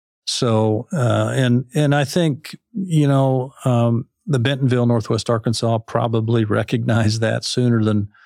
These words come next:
most folks in, in Arkansas. Um, and people talked about it all over the state, but,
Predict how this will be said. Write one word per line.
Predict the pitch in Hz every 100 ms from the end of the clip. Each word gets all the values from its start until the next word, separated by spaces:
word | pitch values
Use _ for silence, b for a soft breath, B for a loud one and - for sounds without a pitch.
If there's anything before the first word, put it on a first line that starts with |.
| b -
most | 117 131 110 - -
folks | - 101 101 - - 143
in, | 113 101 98 113 _ _ _ _
in | - 117
Arkansas. | 104 101 110 98 110 98 104 120 _ _ _ _ -
Um, | 185 120 104 107 107 95 - _ _ _ _ -
and | 147 101
people | - 123 110
talked | 127 135 123
about | 101 95
it | 101
all | 98 98
over | 95
the | 90
state, | - 113 101 104
but, | 123 113 101 95 -